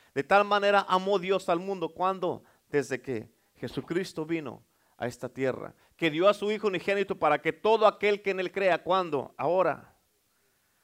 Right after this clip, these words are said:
Amén. O vaya a creer en el futuro. No se pierda, mas tenga vida eterna. ¿Cuántos dicen amén? Amén. Un testimonio se vuelve poderoso en su capacidad para producir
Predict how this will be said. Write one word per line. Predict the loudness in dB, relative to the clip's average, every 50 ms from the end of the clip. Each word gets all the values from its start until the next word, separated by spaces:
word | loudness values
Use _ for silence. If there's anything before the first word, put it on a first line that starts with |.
| _ _
Amén. | -6 -2 -2 0 -2 -2 -6 -12 -20 -20 -20 -20 -20 _ _ _ _ _ _ _ _ _
O | 0 4
vaya | 6 6 6 6 4
a | 2
creer | 2 2 2 4 2 2 0 -2 -6
en | -8 -8 -8
el | -10
futuro. | -12 -14 -12 -8 -8 -6 -6 -8 -8 -12 _ _ _ _
No | -4 -4
se | -2 -2 -4 -4
pierda, | -4 2 4 6 6 6 4 0 -2
mas | -4 -6 -6
tenga | -6 -8 -4 -4 -4 -4
vida | -2 -2 -4 -2
eterna. | -2 -2 -2 -2 -4 -4
¿Cuántos | -4 -4 -6 -6 -6 -10
dicen | -10 -10 -8 -8 -6
amén? | -4 -6 -6 -8 -10 -16 _ _ _ _ _ _ _ _ _ _ _ _
Amén. | -2 2 2 4 4 2 0 -2 -8 _ -2
Un | -2 0 2
testimonio | 2 2 2 0 -4 -4 0 0 0 0 0 -2
se | -2 0 -2
vuelve | 0 2 4 4 4 4 2 0
poderoso | 0 0 0 0 2 2 2 0 0 -2 -4 -6
en | -6 -6
su | -8 -6
capacidad | -4 -4 -4 -2 -4 -4 -4 -4 -2 2 4 4 4 4 2 2
para | 2 2 2 2 0
producir | 0 -2 -2 -2 -2 -6 -4 -2 0 0 0 -2